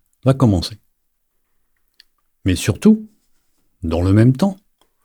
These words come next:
le sphincter qui sépare l'œsophage de l'estomac se ferme pour éviter que le contenu gastrique puisse remonter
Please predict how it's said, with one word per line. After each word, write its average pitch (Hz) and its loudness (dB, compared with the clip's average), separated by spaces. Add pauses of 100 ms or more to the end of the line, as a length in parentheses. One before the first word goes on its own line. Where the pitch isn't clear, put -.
(220)
le 98 -2
sphincter 143 2
qui 110 -8
sépare 104 -4
l'œsophage 113 0
de 85 -6
l'estomac 92 -8 (640)
se - -6
ferme 117 -2 (840)
pour 107 0
éviter 131 4
que 107 -2
le 104 2
contenu 123 2
gastrique 135 -4
puisse 117 -2
remonter 107 0